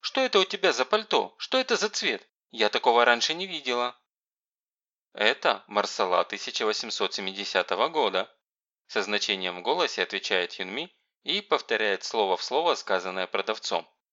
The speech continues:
«Тёмный винный оттенок.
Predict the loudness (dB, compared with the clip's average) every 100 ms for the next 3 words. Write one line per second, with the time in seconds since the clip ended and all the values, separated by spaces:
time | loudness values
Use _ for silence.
0 | _ _ _ _ _ _ -2 0 0 -4
1 | -6 -4 -6 -4 -6 -6 -4 -4 -4 -6
2 | -14